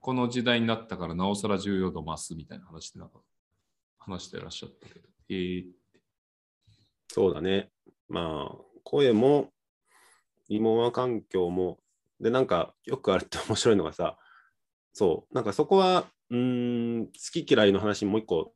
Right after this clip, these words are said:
Speaker 2: 近いんだけどさ、結構、パソコンのデスクトップとかがさ、たまたま画面共有で映ったりする時あるじゃない？
Speaker 1: うん。うんうんうんうん。
Speaker 2: あれの時って大体、なんていうの？まあ、みんな汚い場合が多いんだけど、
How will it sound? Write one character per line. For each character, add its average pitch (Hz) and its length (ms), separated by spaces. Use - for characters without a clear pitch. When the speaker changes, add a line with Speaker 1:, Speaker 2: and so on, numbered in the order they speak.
Speaker 2:
近 113 180
い 101 60
ん - 20
だ 80 60
け 80 80
ど 78 80
さ、 85 300
結 - 140
構、 92 200
パ 160 100
ソ 220 120
コ 233 120
ン 233 60
の 220 80
デ 170 120
ス - 80
ク - 80
ト 220 80
ッ 214 40
プ - 180
と 98 120
か 90 120
が 87 100
さ、 92 320
た 143 80
ま 160 80
た 175 80
ま 165 100
画 143 120
面 180 180
共 180 140
有 - 20
で 95 60
映 - 20
っ 95 40
た 240 80
り - 60
す 101 100
る 95 160
時 101 160
あ - 20
る 95 80
じ 87 80
ゃ 82 40
な 85 100
い？ 87 80
Speaker 1:
う 135 60
ん。 - 20
う - 20
ん 110 40
う 101 40
ん - 20
う 101 40
ん - 20
う 98 40
ん。 - 100
Speaker 2:
あ 143 80
れ 196 80
の 202 60
時 196 380
っ - 60
て - 80
大 131 220
体、 131 680
な 110 100
ん - 60
て 82 80
い - 40
う - 20
の？ - 180
ま 113 100
あ、 113 40
み 131 100
ん 143 40
な 139 120
汚 143 220
い 120 60
場 90 140
合 85 80
が 87 60
多 95 100
い 92 40
ん 85 40
だ 78 80
け 82 100
ど、 82 260